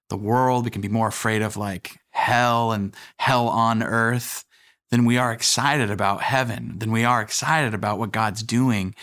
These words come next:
in our present and what he's gonna be doing in our tomorrow. We worry about protecting our homes, protecting our, our lives, worry about, like, our tribe, kinda protecting our tribe.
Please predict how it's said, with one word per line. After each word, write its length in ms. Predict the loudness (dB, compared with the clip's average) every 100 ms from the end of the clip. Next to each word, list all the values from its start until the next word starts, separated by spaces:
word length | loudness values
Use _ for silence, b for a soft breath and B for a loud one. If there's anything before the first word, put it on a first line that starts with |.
| B B -2
in 120 | -2
our 80 | -2
present 680 | -4 -2 0 -2 -8 -12 -4
and 140 | 0
what 140 | 0 -2
he's 180 | -6 -4
gonna 260 | 0 2
be 120 | 2
doing 420 | 0 -2 -4 -6 -12 B B
in 100 | -4
our 140 | -4
tomorrow. 540 | -4 -4 -4 -4 -6 -12 _ _ _ _ _ _
We 80 | 0
worry 200 | 4 4
about 200 | 4 0
protecting 440 | -2 -2 -2 -2 -4
our 100 | -2
homes, 560 | 0 2 2 0 -4
protecting 480 | -6 -6 -4 -4 -6
our, 220 | -6 -8 B B B
our 140 | -2
lives, 640 | 0 2 4 4 2 -2 -2
worry 160 | -2
about, 300 | 0 0 0
like, 240 | -2 -4 0
our 120 | 0
tribe, 560 | 0 0 2 2 0 -2
kinda 200 | -4 -4
protecting 520 | -6 -4 -4 -4 -6
our 120 | -6
tribe. 300 | -2 -2 -2